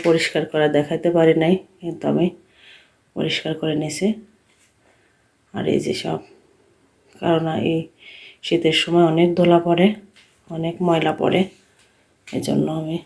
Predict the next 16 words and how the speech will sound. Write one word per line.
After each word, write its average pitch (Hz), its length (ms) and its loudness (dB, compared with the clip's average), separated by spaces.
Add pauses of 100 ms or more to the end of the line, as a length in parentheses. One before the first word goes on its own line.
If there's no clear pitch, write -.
(140)
আজকে 165 260 -8
হালকা 160 300 -2
করে 180 260 0
পরিষ্কার 180 400 0
করে 175 200 2
নিলাম। 170 280 4 (420)
অত - 160 -8
ভে-, 160 460 0 (480)
মানে 160 200 -4
হোল 165 240 2
পাউডার 165 340 2 (720)
গরম 160 360 2
পানি 160 220 0
ভিনেগার 160 500 -4
দিয়ে 175 160 0 (720)
ভেজায়া 160 520 0